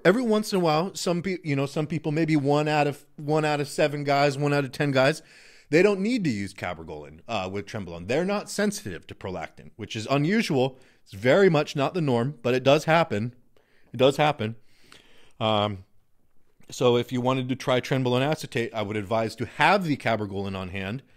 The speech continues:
uh, so that you don't, you know, end up, uh, since you probably will need it, uh, and if you don't have it, then you'll end up, uh, chemically castrated until you do have it,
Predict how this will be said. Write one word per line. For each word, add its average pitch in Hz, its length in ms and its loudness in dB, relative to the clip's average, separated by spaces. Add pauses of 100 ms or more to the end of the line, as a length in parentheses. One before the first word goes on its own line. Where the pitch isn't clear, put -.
(440)
uh, 98 460 -4
so 123 180 -4
that 113 180 -2
you 117 100 -4
don't, 123 260 -2 (920)
you 104 140 -6
know, 101 300 -8
end 110 240 -6
up, - 280 -6 (540)
uh, 85 320 -10
since - 220 -12
you 101 80 -10
probably 104 240 -4
will 160 240 2
need 110 200 0
it, 123 200 -6 (140)
uh, 95 40 -14
and 85 320 -12
if 87 100 -14
you 98 60 -10
don't 117 220 -6
have 151 300 0
it, 110 160 -6
then 92 240 -10
you'll 90 320 -10
end 101 140 -6
up, 107 140 -6
uh, 98 240 -4 (1080)
chemically 151 340 0
castrated 127 600 2
until 107 240 -4
you 127 120 2
do 185 200 4
have 90 240 -6
it, - 100 -18